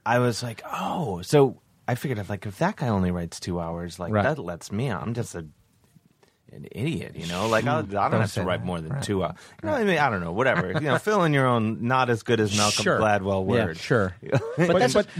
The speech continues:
Speaker 3: but this is elderly wisdom because, like, you know, I mean, certainly, w-, like, when you and I, Kev, were in our early twenties and
Speaker 2: Yeah.
Speaker 3: starting to write screenplays, and we had a big thing. It's like, I can sit down, a-,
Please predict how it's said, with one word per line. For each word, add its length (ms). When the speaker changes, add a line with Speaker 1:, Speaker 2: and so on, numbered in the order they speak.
Speaker 3:
but 80
this 120
is 140
elderly 380
wisdom 400
because, 360
like, 400
you 120
know, 120
I 60
mean, 120
certainly, 300
w-, 320
like, 160
when 100
you 120
and 100
I, 140
Kev, 240
were 180
in 100
our 140
early 260
twenties 380
and 60
Speaker 2:
Yeah. 100
Speaker 3:
starting 220
to 60
write 140
screenplays, 720
and 100
we 80
had 80
a 40
big 320
thing. 280
It's 160
like, 240
I 100
can 160
sit 320
down, 480
a-, 100